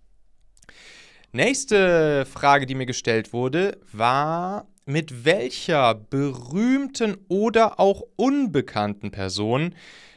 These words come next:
würden Sie am liebsten einmal sprechen in Ihrem Podcast? Naja,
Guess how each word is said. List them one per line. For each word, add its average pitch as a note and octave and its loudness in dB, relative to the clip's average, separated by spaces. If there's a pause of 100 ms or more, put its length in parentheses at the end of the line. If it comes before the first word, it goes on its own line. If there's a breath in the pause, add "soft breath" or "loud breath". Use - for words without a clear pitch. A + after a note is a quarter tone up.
(140 loud breath)
würden F#3 2
Sie D3 -4
am B2+ -6
liebsten C#3 -6
einmal A2 0
sprechen - -6
in G#2 -8
Ihrem F#2+ -8 (240)
Podcast? - -4 (840 loud breath)
Naja, A#2 4